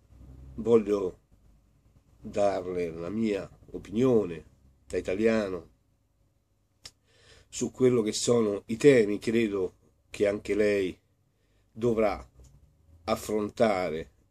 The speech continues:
nei prossimi sette anni per far sì che quest'Italia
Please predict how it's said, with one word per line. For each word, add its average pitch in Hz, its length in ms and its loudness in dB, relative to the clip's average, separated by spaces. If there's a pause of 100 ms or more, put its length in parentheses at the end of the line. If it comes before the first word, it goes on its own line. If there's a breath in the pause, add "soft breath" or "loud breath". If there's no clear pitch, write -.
(300)
nei 95 200 -6
prossimi 107 460 -4
sette 95 440 -4
anni 95 480 -8 (880)
per 107 160 2
far 110 240 -4
sì 117 240 -4
che 104 200 -8
quest'Italia 92 920 -4